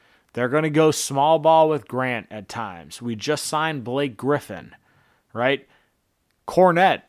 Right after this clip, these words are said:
is above him in the hierarchy, it seems, too, based off every report that has come out so far. So I am not gonna be surprised if Capingeli is, like,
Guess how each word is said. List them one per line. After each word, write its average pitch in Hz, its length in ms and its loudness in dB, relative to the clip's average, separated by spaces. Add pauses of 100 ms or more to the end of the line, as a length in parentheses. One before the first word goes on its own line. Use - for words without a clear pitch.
(280)
is 131 180 -2
above 127 380 6
him 120 220 -4
in 117 60 -8
the 117 80 -2
hierarchy, 120 720 2
it 110 120 -8
seems, 143 500 -6
too, 120 300 -4
based 117 360 -8
off 123 260 -4 (100)
every 143 460 0
report 131 500 -4
that 113 100 -10
has 113 140 -10
come 120 240 -8
out 127 160 -6
so 92 220 -12
far. - 340 -16 (920)
So 139 460 0 (260)
I 147 180 0
am 196 280 -2
not 185 320 -2
gonna 196 180 -2
be 175 220 -4
surprised 135 880 -2
if 123 120 -12
Capingeli 151 640 -4
is, 113 180 -8
like, 120 280 -10